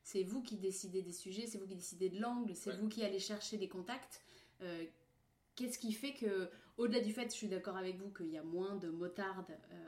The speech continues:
Speaker 1: actives que de motards, je pense que la représentation dans les médias, elle est bien plus infime que la réalité de,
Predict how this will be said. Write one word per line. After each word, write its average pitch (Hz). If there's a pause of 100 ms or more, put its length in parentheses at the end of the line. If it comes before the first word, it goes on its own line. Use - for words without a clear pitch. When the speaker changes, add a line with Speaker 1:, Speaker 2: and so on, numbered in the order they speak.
Speaker 1:
actives 175
que 190
de 170
motards, 202 (720)
je 196
pense 233
que 247
la 185
représentation 220
dans 202
les 175
médias, 175 (100)
elle 165
est 165
bien 180
plus 214
infime 262
que 214
la 175
réalité 180
de, 170